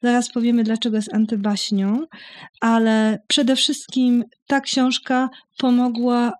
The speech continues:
Ruti nauczyć się czytać i pisać. I stała się ogromną przygodą i wspaniałą zabawą. A w tej książce Ruzia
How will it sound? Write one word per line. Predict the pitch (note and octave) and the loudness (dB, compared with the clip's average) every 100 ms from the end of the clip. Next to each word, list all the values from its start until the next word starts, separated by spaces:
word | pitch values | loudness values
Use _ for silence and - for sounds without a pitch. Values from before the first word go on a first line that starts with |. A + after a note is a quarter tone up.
| - | -2
Ruti | A3 A#3 A3+ - A3+ A3 A3 - - _ _ - | 0 0 -2 -2 0 0 -2 -8 -20 _ _ 0
nauczyć | A#3 A#3+ A#3+ B3+ - | 4 4 2 0 0
się | A#3 | -2
czytać | A3 B3 A3+ A#3 A#3+ - - - - _ - | 0 -2 0 0 0 -2 -10 -12 -20 _ -4
i | A3+ | 0
pisać. | B3 A3 G3+ D#3 - - - _ _ _ _ - | 2 2 -2 -4 -4 -8 -8 _ _ _ _ -2
I | A#3 A#3 | 0 2
stała | - B3+ A#3+ | 0 0 2
się | A3+ A#3 | 2 0
ogromną | G#3+ A#3 A#3+ A#3+ A3+ | 2 2 2 2 2
przygodą | - G#3+ A3 A#3 A#3 | 0 -2 -2 0 -2
i | A3 | -2
wspaniałą | - - A3 A3+ A3 A3+ | -4 -2 0 2 2 2
zabawą. | A3+ G#3 G#3 G3 F#3 F#3 C#4+ D#4 _ _ - _ _ _ _ _ | 0 0 -2 -2 -4 -4 -6 -10 _ _ -20 _ _ _ _ _
A | G#3+ G#3 G3+ G3+ G#3 - _ _ _ - | 0 2 2 0 -2 -8 _ _ _ -6
w | |
tej | - D4 | -2 0
książce | - C4 A3 A3+ - A#3 | 0 0 0 -2 -4 -2
Ruzia | B3+ C#4 G#3 G3+ F#3+ | 0 2 0 0 -2